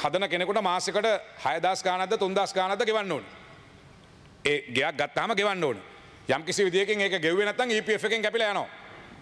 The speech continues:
ඉතින් එතකොට මේක එක්තරා මිනිස්සුන්ට එහෙම කියන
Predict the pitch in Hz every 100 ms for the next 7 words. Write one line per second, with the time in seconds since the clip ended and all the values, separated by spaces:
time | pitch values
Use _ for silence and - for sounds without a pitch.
0 | - - - 139 147 165 196 233 240 185
1 | - - - 120 160 - 233 208 - -
2 | - 135 - 180 196 214 185 185 208 208
3 | 202 208 226 170 185